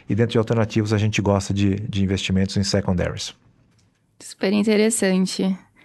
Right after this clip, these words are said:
Speaker 2: É, bom, então pra encerrar, vamos falar um pouco quais são as considerações finais de, de cada um de vocês com, com todo esse cenário? Patá, a gente começa com você e depois passa pro Telo, pode ser?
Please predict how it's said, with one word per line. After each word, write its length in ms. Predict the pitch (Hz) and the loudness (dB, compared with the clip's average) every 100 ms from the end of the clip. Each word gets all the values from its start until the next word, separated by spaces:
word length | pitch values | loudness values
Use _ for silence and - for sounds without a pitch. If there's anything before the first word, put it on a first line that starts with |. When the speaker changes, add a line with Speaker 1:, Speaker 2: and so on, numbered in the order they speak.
| _ - - | _ -20 -8
Speaker 2:
É, 440 | 185 190 190 196 196 | -2 0 0 0 2
bom, 280 | 226 240 | 2 4
então 240 | 220 226 240 | 4 4 2
pra 140 | 254 | 4
encerrar, 880 | 262 269 262 247 220 202 254 247 196 | 2 2 2 2 2 2 2 2 2
vamos 240 | 208 247 262 | 2 2 2
falar 160 | 277 | 2
um 120 | 269 | 2
pouco 340 | 277 254 240 240 | 2 0 -2 -4
quais 220 | 233 214 | -2 0
são 100 | 214 | 0
as 140 | 208 | -2
considerações 560 | 208 202 196 196 202 196 | -4 -4 -2 -2 -2 -2
finais 420 | 196 190 190 190 | 0 0 2 0
de, 300 | 180 175 180 | 0 0 -2
de 120 | 170 | -4
cada 240 | - 180 185 | -4 -2 0
um 80 | 185 | 2
de 120 | 185 | 0
vocês 440 | 180 - 190 190 | 0 0 2 0
com, 300 | - 180 180 | 0 -2 -2
com 140 | - 180 | -2 -2
todo 160 | 190 | -2
esse 140 | 185 - | -2 -4
cenário? 540 | 185 202 226 220 190 | -2 0 0 0 -2
Patá, 420 | - 190 196 202 | -4 -6 -4 -2
a 80 | 190 | -2
gente 440 | 180 180 180 185 185 | 0 -2 -2 -4 -4
começa 340 | - 190 196 185 | -2 -2 -2 -2
com 120 | 185 | -2
você 220 | 180 185 | -2 -2
e 20 | |
depois 260 | 185 175 175 | -2 -2 -4
passa 260 | 180 180 | -4 -6
pro 140 | 180 - | -6 -6
Telo, 380 | 214 240 240 214 | -4 -2 -2 -4
pode 260 | - 180 | -6 -10
ser? 300 | - 240 277 | -6 -6 -6